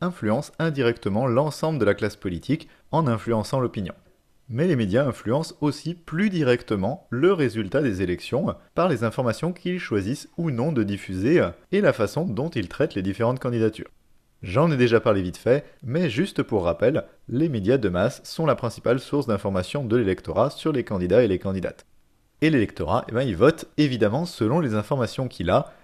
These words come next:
donc les médias ont un impact considérable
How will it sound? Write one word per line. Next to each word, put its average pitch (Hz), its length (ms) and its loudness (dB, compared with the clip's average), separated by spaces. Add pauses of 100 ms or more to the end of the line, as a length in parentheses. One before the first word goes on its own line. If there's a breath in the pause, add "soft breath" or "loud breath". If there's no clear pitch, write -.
(100)
donc 165 440 -2
les 156 200 0
médias 110 500 0
ont 170 160 -2
un 104 100 -2
impact 92 460 -2
considérable 117 640 -2